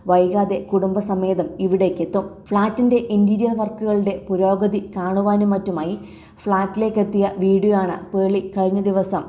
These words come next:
പങ്കുവച്ചത്. അതിൽ മുപ്പത് മിനിറ്റോളം ദൈർഘ്യമുള്ള വ്ലോഗിലെ ഒരു ഭാഗമാണ് ഏറെ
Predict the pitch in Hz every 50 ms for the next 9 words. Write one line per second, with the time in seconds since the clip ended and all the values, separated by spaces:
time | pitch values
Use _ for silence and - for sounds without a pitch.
0 | - - - - - - - - 202 190 190 196 202 202 185 165 - - 175 175
1 | 190 180 185 - - - - 185 185 190 196 190 - 196 190 185 190 220 214 214
2 | 208 208 208 202 202 208 190 190 190 190 190 185 185 185 180 175 185 196 196 190
3 | 190 190 185 190 - 180 185 185 185 190 185 196 202 196 - - - 180 175 196
4 | 190 165 151 170 175 180 180 202 196 185 175 160 165 180 220 - - - - -
5 | - - - - 196 196 196 196 202 196